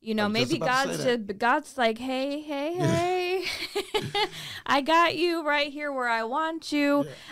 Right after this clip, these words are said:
Speaker 1: I will get you there, but right now we need to be here."
Speaker 2: Right.
Speaker 1: And I think being in the moments of things is very important, just like what we wanna do down the road. It's
Speaker 2: Right.
Speaker 1: all relevant. It's all important.
Speaker 2: Short term,
Speaker 1: So,
Speaker 2: long term.
Speaker 1: right. So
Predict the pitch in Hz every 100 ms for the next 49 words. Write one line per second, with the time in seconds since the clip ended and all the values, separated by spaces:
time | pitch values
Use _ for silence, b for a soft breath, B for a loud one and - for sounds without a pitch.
0 | - 240 254 254 202 226 226 - 240 226
1 | 214 202 196 190 196 202 202 208 220 254
2 | 254 233 233 214 202 202 196 185 180 -
3 | 233 208 135 80 87 123 85 - _ 214
4 | 214 208 233 214 196 220 226 226 214 202
5 | 202 202 208 208 202 202 190 - 190 185
6 | 180 185 175 185 180 180 175 185 180 185
7 | 185 175 190 175 - 185 - 190 180 165
8 | 170 165 165 156 147 156 151 151 101 170
9 | 117 160 180 208 208 - 214 220 185 143
10 | - - 180 175 180 175 151 190 - 165
11 | 170 180 151 160 127 117 85 73 64 233
12 | 202 185 - - 226 214